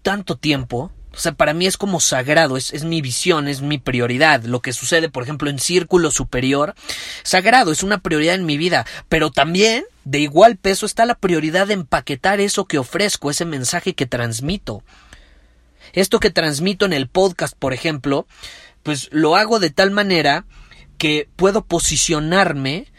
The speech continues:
de manera correcta ante tus ojos, ante los ojos de todos los miles de hombres y ya muchísimas miles de mujeres también que escuchan el podcast todos los días. Es mi obligación hacerlo, es mi obligación contigo, con mi visión, con el mundo, porque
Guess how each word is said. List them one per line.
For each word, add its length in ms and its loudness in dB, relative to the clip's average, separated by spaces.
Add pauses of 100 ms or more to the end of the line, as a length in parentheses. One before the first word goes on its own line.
(200)
de 100 -4
manera 360 2
correcta 540 -4
ante 280 -6 (320)
tus 180 -2
ojos, 280 0
ante 200 -6
los 140 -6
ojos 180 -2
de 340 0
todos 160 4
los 160 0
miles 320 0
de 100 0
hombres 420 -2
y 160 -6
ya 260 0
muchísimas 640 -2
miles 400 -2
de 80 0
mujeres 280 -2
también 280 -2
que 80 -6
escuchan 400 -2
el 100 0
podcast 400 -4
todos 140 2
los 100 0
días. 260 0 (240)
Es 140 0
mi 120 0
obligación 680 0
hacerlo, 440 -2
es 100 -2
mi 80 2
obligación 520 -2
contigo, 540 -4
con 160 -6
mi 100 -4
visión, 320 -2
con 160 -4
el 140 -2
mundo, 320 -2 (320)
porque 320 -2